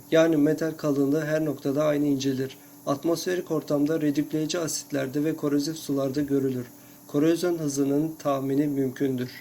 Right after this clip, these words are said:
Üniform korozyon örneği şekilde görülmektedir. Oksijen korozyonu. Kazanlarda kullanılan demir çelik malzemelerin tatlı su bulunmasından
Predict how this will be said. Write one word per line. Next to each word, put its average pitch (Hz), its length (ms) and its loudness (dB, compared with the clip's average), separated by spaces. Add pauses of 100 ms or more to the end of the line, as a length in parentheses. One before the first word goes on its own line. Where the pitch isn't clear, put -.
(2750)
Üniform 151 540 4
korozyon 151 580 0
örneği 139 360 0
şekilde 143 460 -2
görülmektedir. 135 960 -4 (1080)
Oksijen 170 540 0
korozyonu. 131 520 0 (260)
Kazanlarda 160 720 2
kullanılan 151 560 0
demir 160 300 2
çelik 170 320 -6
malzemelerin 135 640 0
tatlı 147 380 -4
su 147 220 -6
bulunmasından 139 760 0